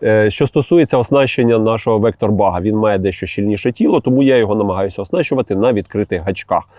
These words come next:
Тому що при обережних клюваннях, ну, на офсетнику, е, жало офсета може не виходити з приманки, відповідно, будуть холості клювання. Я його оснащую або на двійниках, отак от,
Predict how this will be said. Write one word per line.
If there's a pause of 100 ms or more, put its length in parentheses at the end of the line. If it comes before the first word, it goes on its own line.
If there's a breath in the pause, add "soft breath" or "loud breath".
(360 loud breath)
Тому
що
при
обережних
клюваннях,
ну,
на
офсетнику,
е,
жало
офсета
може
не
виходити
з
приманки,
відповідно,
будуть
холості
клювання.
Я
його
оснащую
або
на
двійниках,
отак
от,